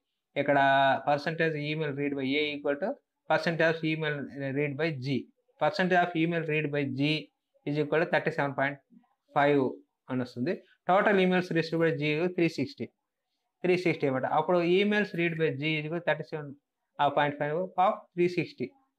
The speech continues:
దాంట్లో థర్టీ సెవెన్ పాయింట్ త్రీ సిక్స్టీ వస్తుందన్నమాట. ఇది దాంట్లో మనకి ఆన్సర్ వచ్చేసి థర్టీ నైన్ వచ్చేసి, ఆ, ఫిఫ్టీ నైన్ వచ్చేసి థర్డ్ వన్ టూ ట్వంటీ ఫైవ్ వస్తుంది ఆన్సర్. అప్పుడు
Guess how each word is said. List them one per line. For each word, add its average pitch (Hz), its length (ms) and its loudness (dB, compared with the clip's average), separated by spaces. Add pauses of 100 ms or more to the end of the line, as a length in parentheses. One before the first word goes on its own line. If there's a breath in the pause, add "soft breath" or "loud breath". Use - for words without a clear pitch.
(400)
దాంట్లో 147 280 0 (360)
థర్టీ 147 180 -2
సెవెన్ 151 240 0
పాయింట్ 180 260 -6
త్రీ 170 100 0 (100)
సిక్స్టీ 135 320 -10
వస్తుందన్నమాట. 110 460 -12 (600)
ఇది 208 160 2 (2000)
దాంట్లో 165 260 2 (120)
మనకి 160 300 0 (680)
ఆన్సర్ 156 260 0
వచ్చేసి 143 380 -6
థర్టీ 143 320 0
నైన్ 147 180 -4 (140)
వచ్చేసి, 131 380 -2 (1000)
ఆ, 123 40 2 (240)
ఫిఫ్టీ 143 260 -2
నైన్ 151 160 0
వచ్చేసి 156 240 0 (240)
థర్డ్ 156 240 2
వన్ 131 120 0 (100)
టూ 156 80 -4 (100)
ట్వంటీ 135 280 -4
ఫైవ్ 123 200 -4
వస్తుంది 110 300 -12
ఆన్సర్. 110 260 -14
అప్పుడు - 200 -20